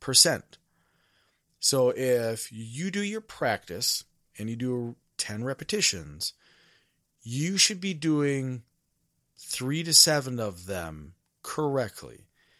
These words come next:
If you are doing it correctly eight out of ten or nine out of ten, that means that this practice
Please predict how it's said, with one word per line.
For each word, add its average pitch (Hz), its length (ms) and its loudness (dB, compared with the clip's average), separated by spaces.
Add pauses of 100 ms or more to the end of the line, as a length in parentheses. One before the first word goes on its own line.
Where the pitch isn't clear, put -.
(520)
If 139 220 -2
you 202 120 -2
are 202 120 2
doing 170 200 2
it 170 240 -4
correctly 127 1000 0 (560)
eight 110 340 -6
out 147 160 -2
of 170 140 -4
ten 208 420 2 (380)
or 101 160 -2
nine 87 560 -4
out 143 160 -2
of 160 100 -4
ten, 208 380 2 (640)
that 226 220 2
means 254 240 0
that 156 120 0
this 165 140 0
practice 139 560 0